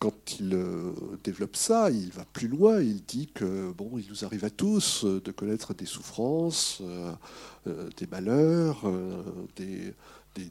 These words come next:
difficultés extrêmement importantes dans nos vies, et que, euh, ces difficultés, elles ont un sens. Elles nous permettent, euh, de, d'avancer aussi dans notre vie.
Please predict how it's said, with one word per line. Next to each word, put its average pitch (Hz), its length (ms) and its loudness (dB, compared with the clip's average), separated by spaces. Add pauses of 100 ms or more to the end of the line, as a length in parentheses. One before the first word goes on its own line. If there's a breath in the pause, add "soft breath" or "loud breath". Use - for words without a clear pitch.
difficultés - 600 -6
extrêmement 117 400 0
importantes - 520 -4
dans 92 120 -8
nos 92 160 -10
vies, 151 280 -6 (680 loud breath)
et 117 80 -4
que, - 160 0
euh, 214 520 0
ces - 280 0
difficultés, 160 800 0
elles 107 240 0
ont 202 160 2
un 147 100 0
sens. - 520 -4 (880 soft breath)
Elles 117 180 0
nous 120 80 -2
permettent, 143 640 2
euh, 104 200 6 (120)
de, 135 500 8 (100)
d'avancer 139 540 2
aussi 156 380 0
dans 156 180 -2
notre 127 260 -2
vie. 113 220 -12